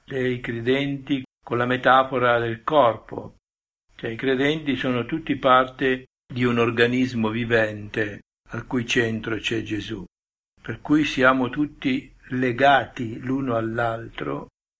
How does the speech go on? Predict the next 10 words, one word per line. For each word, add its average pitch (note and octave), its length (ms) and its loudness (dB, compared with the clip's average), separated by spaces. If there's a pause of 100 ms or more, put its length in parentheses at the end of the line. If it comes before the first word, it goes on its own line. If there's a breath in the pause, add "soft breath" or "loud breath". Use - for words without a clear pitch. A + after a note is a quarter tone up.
(220)
dipendenti B2+ 1400 0
gli A#2 220 -6
uni A2+ 300 -2
dagli G#2 360 -8
altri, F2 680 -8 (580)
necessari C3+ 1200 0
gli A#2 160 -6
uni A#2+ 280 -2
agli G#2+ 240 -8
altri, E2+ 600 -8